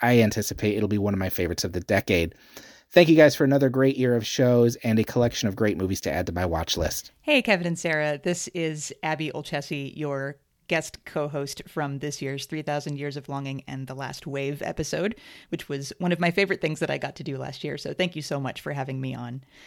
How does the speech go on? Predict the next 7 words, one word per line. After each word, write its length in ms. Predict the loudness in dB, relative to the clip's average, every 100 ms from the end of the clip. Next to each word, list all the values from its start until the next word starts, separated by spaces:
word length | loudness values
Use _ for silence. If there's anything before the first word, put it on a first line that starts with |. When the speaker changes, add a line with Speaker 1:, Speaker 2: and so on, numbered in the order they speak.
| -20 -20 _ 0
Speaker 2:
Um, 400 | 2 2 -2 0
my 300 | 2 4 4
favorite 360 | 4 2 2 0
movie 480 | 0 0 -2 -4 -4
of 240 | -4 -4
twenty 220 | -4 -2
twenty-two 680 | -2 -4 -6 -6 -6 -6 -8